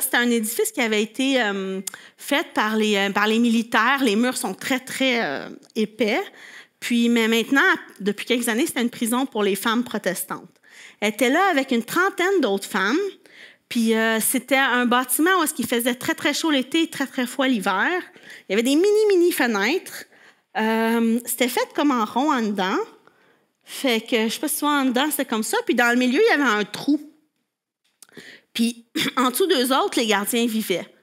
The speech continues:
Fait que ils étaient pas avec les, eux étaient en haut, puis les gardiens étaient en bas. Puis dans ce trou-là, les gardiens envoyaient un peu de nourriture, euh, un peu d'eau, euh, juste le strict ni-,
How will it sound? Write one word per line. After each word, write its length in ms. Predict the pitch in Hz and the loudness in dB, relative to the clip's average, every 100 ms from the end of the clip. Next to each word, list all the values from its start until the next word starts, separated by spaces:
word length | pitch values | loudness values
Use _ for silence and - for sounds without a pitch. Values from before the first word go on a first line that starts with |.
| - | -10
Fait 80 | 202 | -8
que 60 | |
ils 40 | 190 | -6
étaient 100 | - | -2
pas 100 | 277 | 0
avec 160 | 269 | 0
les, 120 | 226 - | -2 0
eux 160 | 269 | 0
étaient 140 | 277 247 | 0 0
en 200 | 247 247 | 0 0
haut, 80 | 339 | -2
puis 120 | 254 | -2
les 60 | |
gardiens 260 | 202 190 262 | -2 -2 -2
étaient 160 | 247 214 | -2 -2
en 140 | 185 | -2
bas. 220 | 202 359 - - - | -2 -2 -6 -20 -10
Puis 80 | 214 | -2
dans 220 | 214 277 | 2 2
ce 120 | 359 | 0
trou-là, 480 | - 277 247 240 311 415 | -4 -2 2 2 2 2
les 100 | 285 | 2
gardiens 440 | 208 208 - 269 269 | 2 0 0 0 0
envoyaient 480 | 254 214 233 254 254 - - - | 0 2 2 0 -2 -14 -14 -6
un 100 | 196 | -4
peu 160 | 196 | -2
de 60 | 202 | 0
nourriture, 920 | 233 247 269 - 247 220 202 208 208 | 0 0 -2 -2 0 2 2 0 0
euh, 300 | 196 170 165 165 _ _ _ - | 0 0 -4 -8 _ _ _ -8
un 80 | 175 | -6
peu 240 | 175 220 | 0 0
d'eau, 640 | 202 202 208 202 202 208 | 2 2 4 4 4 2
euh, 200 | 190 170 | 2 0
juste 240 | 180 269 - | 0 -2 0
le 100 | 220 | -2
strict 340 | - - 254 | -2 -4 -2
ni-, 240 | 240 240 | 0 0